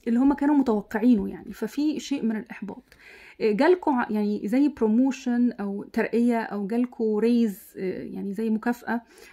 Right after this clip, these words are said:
أو، آه، علاوة في الشغل، ولكن أقل من اللي انتوا شايفين إن انتوا تستحقوها. وفي منكم كان بي-، كان بيدور على شغل ولقى شغل، آه،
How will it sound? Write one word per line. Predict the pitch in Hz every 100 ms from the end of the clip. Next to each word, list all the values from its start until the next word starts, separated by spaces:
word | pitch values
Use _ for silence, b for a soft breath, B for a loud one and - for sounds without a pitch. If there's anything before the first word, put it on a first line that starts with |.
| B -
أو، | 214 208 214
آه، | 214 214 214 202
علاوة | 208 233 247
في | 220
الشغل، | 202 269 262
ولكن | 240 240 277 262 233
أقل | - 285 285
من |
اللي | 247 233
انتوا | 277 277 277
شايفين | - 214 -
إن | 254
انتوا | 254 240
تستحقوها. | - - - - 214 196 196 - B B B B
وفي | 240 311
منكم | 320 320 254
كان | 254 240 208
بي-، | - 214
كان | - 214
بيدور | 226 285 285
على | 226
شغل | 214 285 294 262
ولقى | 226 254 - 262
شغل، | - 302 277 294 - b b b b -
آه، | 220 220 214